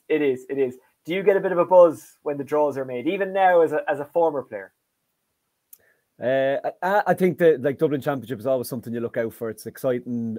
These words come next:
Speaker 2: across the two groups because of the way it's structured now, that you're, you're getting competitive games across, uh, Senior Football Championship Two and Senior Football Championship One. So I think that makes for a, a great, um,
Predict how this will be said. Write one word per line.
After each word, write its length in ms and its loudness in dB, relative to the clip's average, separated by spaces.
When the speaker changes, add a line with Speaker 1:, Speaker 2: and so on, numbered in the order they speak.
Speaker 2:
across 280 -6
the 120 -20
two 260 -6
groups 340 -6
because 280 -10
of 60 -10
the 60 -8
way 120 -4
it's 120 -10
structured 380 -8
now, 240 -8
that 180 -16
you're, 240 -10
you're 140 -14
getting 240 -12
competitive 480 -10
games 480 -8
across, 560 -4
uh, 260 0
Senior 260 -4
Football 220 -6
Championship 380 -8
Two 200 0
and 140 -2
Senior 240 -4
Football 260 -6
Championship 380 -8
One. 200 -4
So 100 -8
I 20 -10
think 180 -2
that 140 2
makes 240 0
for 260 6
a, 100 0
a 60 -2
great, 300 2
um, 320 0